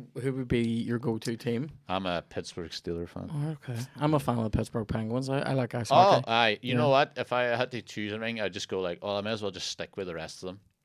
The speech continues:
Speaker 2: You know, like, I'll stick with all the Pittsburgh stuff.
Speaker 1: Fuck, I thought this game was over.
Speaker 2: Oh,
Speaker 1: You
Speaker 2: I got
Speaker 1: fucking
Speaker 2: another one.
Speaker 1: smacking a free kick.
Speaker 2: <laughs>
Speaker 1: There we go.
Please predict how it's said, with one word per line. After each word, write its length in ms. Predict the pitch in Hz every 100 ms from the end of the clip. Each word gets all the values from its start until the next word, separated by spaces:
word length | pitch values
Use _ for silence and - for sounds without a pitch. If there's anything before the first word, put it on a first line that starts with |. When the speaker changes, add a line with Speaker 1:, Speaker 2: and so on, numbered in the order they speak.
| _ 87
Speaker 2:
You 80 |
know, 200 | 82 82 - - 92
like, 200 | 87 -
I'll 80 | 87
stick 240 | - 98
with 100 | 87
all 160 | 85 87
the 40 |
Pittsburgh 440 | - 90 - 98 -
stuff. 180 | 110
Speaker 1:
Fuck, 220 | 101 180 196
I 20 |
thought 180 | - 139
this 140 | -
game 180 | - 113
was 140 | 110
over. 180 | 110 143
Speaker 2:
Oh, 40 |
Speaker 1:
You 40 | 151
Speaker 2:
I 180 | 165 175
got 180 | 160 160
Speaker 1:
fucking 0 |
Speaker 2:
another 80 | 143
one. 100 | 117
Speaker 1:
smacking 120 | 117
a 40 | 117
free 220 | 127 113
kick. 200 | 120 151 - 156 -
Speaker 2:
<laughs> 720 | 202 143 170 135 98 - - - - - - -
Speaker 1:
There 160 | 156
we 80 | 135
go. 220 | 117 120